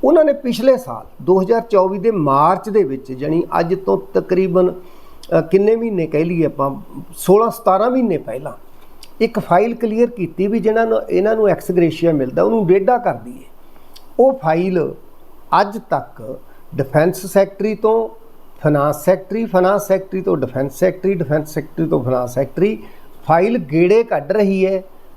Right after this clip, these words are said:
ਲੋਕਾਂ ਦੀ ਜੇਬ 'ਚ ਪੈਸਾ ਨਹੀਂ ਗਿਆ ਹਾਲੇ ਤੱਕ। ਜਾਣੀ ਜਿਹੜੀ ਸਰਕਾਰ ਇਹ ਦਾਅਵੇ ਕਰਦੀ ਨਹੀਂ ਥੱਕਦੀ ਵੀ ਅਸੀਂ ਫੌਜੀਆਂ ਦਾ ਤਾਂ, ਸਾਡੇ ਤੋਂ ਵੱਧ ਤਾਂ ਕੋਈ ਕਰ ਹੀ ਨਹੀਂ ਸਕਦਾ, ਉਹ ਇਸ ਤਰ੍ਹਾਂ ਨਾਲ ਇਹਨਾਂ ਨੂੰ ਤਰਸਾ ਤਰਸਾ ਕੇ, ਤੜਫਾ ਤੜਫਾ ਕੇ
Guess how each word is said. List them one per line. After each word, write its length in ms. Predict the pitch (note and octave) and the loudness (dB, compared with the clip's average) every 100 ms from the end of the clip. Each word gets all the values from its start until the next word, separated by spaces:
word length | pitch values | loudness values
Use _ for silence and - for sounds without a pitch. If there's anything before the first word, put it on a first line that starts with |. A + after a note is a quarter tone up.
| - - D#3+ | -20 -8 2
ਲੋਕਾਂ 360 | F#3+ F#3+ A3+ | 2 2 0
ਦੀ 140 | A#3+ G3+ | 2 0
ਜੇਬ 380 | C#3+ G3 A#3 | 2 2 2
'ਚ 120 | A#3+ A3+ | -2 -2
ਪੈਸਾ 360 | G3+ E3+ B2 | 0 -2 -4
ਨਹੀਂ 240 | A#2 - G2+ | -12 -14 -18
ਗਿਆ 280 | - B2 A#2+ A#2+ | -16 -14 -10 -10
ਹਾਲੇ 180 | A2 G#2 | -10 -14
ਤੱਕ। 260 | - - - - - - - - - - | -16 -18 -18 -18 -18 -18 -18 -18 -18 0
ਜਾਣੀ 160 | F#3 A#3+ | 2 2
ਜਿਹੜੀ 220 | A#3+ C#4 | 2 2
ਸਰਕਾਰ 680 | C4 A#3+ - D3 B2 B2 E3+ - - - - - F#3+ | 2 -2 0 -2 0 -6 -10 -14 -20 -20 -20 -4 2
ਇਹ 160 | B3+ | 2
ਦਾਅਵੇ 540 | F3 A2+ C#3+ G3+ D#4 D#4+ | 0 0 2 2 2 2
ਕਰਦੀ 320 | C#4 G#3+ B3+ | 2 0 -2
ਨਹੀਂ 120 | C4 | 0
ਥੱਕਦੀ 360 | G#3+ G#3 G3+ A3 | 0 -2 -4 -4
ਵੀ 140 | G#3+ | -2
ਅਸੀਂ 200 | - G3+ | -2 -2
ਫੌਜੀਆਂ 460 | - F3+ D3+ G3 G3+ | 0 -2 0 0 2
ਦਾ 100 | G3+ | 0
ਤਾਂ, 140 | G3+ | -2
ਸਾਡੇ 340 | - D#3+ D3+ | 0 0 0
ਤੋਂ 140 | F#3 F#3+ | -4 0
ਵੱਧ 160 | F#3 | 0
ਤਾਂ 160 | - G3+ | 0 -2
ਕੋਈ 160 | F#3+ F#3+ | -2 -2
ਕਰ 180 | D#3 | 0
ਹੀ 120 | G3 A3+ | 2 2
ਨਹੀਂ 120 | B3 | 2
ਸਕਦਾ, 560 | G#3+ E3+ D3+ C3 - - - - - - - | 0 0 0 -2 -4 -16 -20 -20 -20 -18 0
ਉਹ 180 | A#3+ C#4 - - | 2 2 -2 -6
ਇਸ 300 | G#3+ B3+ B3 | 0 2 2
ਤਰ੍ਹਾਂ 300 | - C4+ C#4 B3 | 2 2 2 0
ਨਾਲ 420 | G3 D#3 E3 F3+ - | -2 -2 -2 -4 0
ਇਹਨਾਂ 220 | G3 G#3+ | 0 2
ਨੂੰ 140 | G3+ G3+ - | 0 -2 -2
ਤਰਸਾ 440 | D#3+ - F3 G3+ | -4 0 2 2
ਤਰਸਾ 480 | A3+ G3 - E3 D3 | 0 -8 -4 -2 -2
ਕੇ, 220 | - F3 F3 - | -2 -6 -4 -2
ਤੜਫਾ 440 | E3+ E3 E3+ A3 | -2 2 2 2
ਤੜਫਾ 440 | B3 A3 E3 E3 D3+ | 0 -4 -2 -2 -2
ਕੇ 300 | E3+ E3 | -4 -4